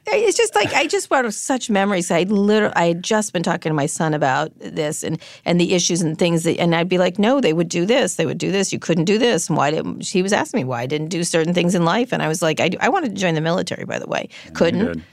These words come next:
Speaker 1: Uh, 'cause I wasn't, I was out and I couldn't do that at the time. And so I was like, "You, you just couldn't do these things." They would never depict. A-, and we had been talking about this amazing book called, uh, The Celluloid Closet, which I recommend everybody see. Uh,
Speaker 2: Yeah.
Speaker 1: the, get the book or see the documentary. It's Vito Russo.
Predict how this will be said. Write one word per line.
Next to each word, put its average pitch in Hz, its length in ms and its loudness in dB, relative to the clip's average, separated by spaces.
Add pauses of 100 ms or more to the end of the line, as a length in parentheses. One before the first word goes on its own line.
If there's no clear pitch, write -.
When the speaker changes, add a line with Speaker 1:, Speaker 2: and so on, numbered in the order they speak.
(140)
Speaker 1:
Uh, 165 220 0
'cause 160 160 -2
I 147 100 0
wasn't, 151 520 -2
I 151 220 -2
was 143 160 -2
out - 380 0
and 170 120 -2
I 139 80 0
couldn't 143 260 -4
do 143 200 -6
that 170 240 2
at 185 100 -4
the - 80 -10
time. 165 320 0
And 170 180 0 (220)
so - 180 0
I 226 80 4
was 240 160 0
like, - 260 -4
"You, 311 80 -8
you 277 200 -2
just 320 160 -4
couldn't 302 240 2
do 262 160 0
these 294 180 0
things." 165 240 2
They 185 140 2
would 165 160 0
never 202 260 2
depict. 139 560 -4
A-, - 220 -2
and 180 140 2
we 185 40 4
had 190 120 2
been 196 120 0
talking 320 300 0
about 175 160 0
this 170 160 -6
amazing 175 400 0
book 151 240 -2
called, 139 320 0 (420)
uh, 151 120 2
The 147 100 -6
Celluloid 196 580 2
Closet, 131 440 -4
which 165 140 -4
I 160 100 2
recommend 180 420 0
everybody 175 560 0
see. 139 520 -4
Uh, - 40 -4
Speaker 2:
Yeah. 175 320 -2
Speaker 1:
the, 165 100 -4
get 185 280 -2
the - 60 2
book 170 280 0
or - 120 -2
see 180 240 -2
the 175 120 -2
documentary. 151 720 -2
It's 151 280 -6
Vito 180 340 2
Russo. 151 460 0